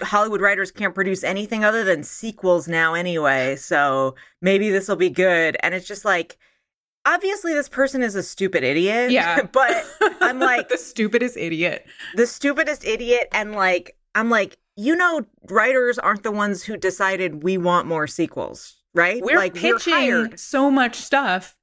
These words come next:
Speaker 2: and
Speaker 1: Writers
Speaker 2: nobody's
Speaker 1: pitch original stuff all the time.
Speaker 2: And nobody's buying it 'cause they're,
Speaker 1: And
Speaker 2: they're the ones that are
Speaker 1: also
Speaker 2: idiots. The people that are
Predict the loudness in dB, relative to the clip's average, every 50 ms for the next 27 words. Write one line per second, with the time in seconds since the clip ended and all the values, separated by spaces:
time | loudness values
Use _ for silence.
0 | -4 0 2 2 2 2 2 2 2 2 2 0 -2 -2 -2 -4 -2 0 0 2
1 | 2 2 0 0 0 0 0 0 0 0 0 0 0 -2 0 2 2 4 4 2
2 | 0 0 0 2 4 4 4 4 2 0 0 0 0 0 0 0 0 -4 -8 -6
3 | _ 0 2 2 2 2 2 2 2 0 0 0 -2 -4 -4 -4 -4 -2 0 2
4 | 2 2 2 2 0 -2 -2 -2 -2 0 2 2 2 2 2 2 2 2 2 2
5 | 2 4 4 2 0 0 0 -2 -2 -2 -2 -4 -2 -4 -2 0 2 0 0 0
6 | 0 2 2 2 2 0 -2